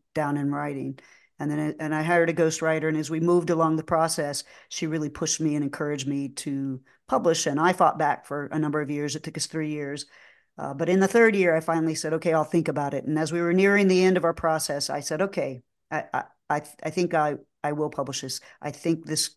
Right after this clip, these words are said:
could probably help people." And I, and I came to that conclusion because I've escaped death so many times. I felt like there had to be a reason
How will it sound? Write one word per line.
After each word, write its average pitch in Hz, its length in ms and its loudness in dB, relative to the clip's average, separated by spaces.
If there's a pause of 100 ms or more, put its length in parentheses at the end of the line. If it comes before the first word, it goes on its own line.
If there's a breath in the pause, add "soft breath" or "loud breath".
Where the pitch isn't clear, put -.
could 143 240 -6 (200)
probably 151 320 0
help 180 300 -2 (360)
people." 135 400 -10 (360 soft breath)
And 156 100 -4
I, 147 180 -6
and 151 160 -4
I 151 340 -2 (280)
came 269 200 4
to 240 80 2
that 180 220 2
conclusion 160 560 -2
because 165 460 0 (800 soft breath)
I've 170 160 2
escaped 196 360 2
death 190 220 6
so 220 180 2
many 190 200 2
times. 180 500 2
I 160 240 -6
felt - 220 0
like 185 140 -2
there - 80 -2
had 208 320 2
to 202 60 0
be 190 160 2
a 170 80 2
reason 156 500 -2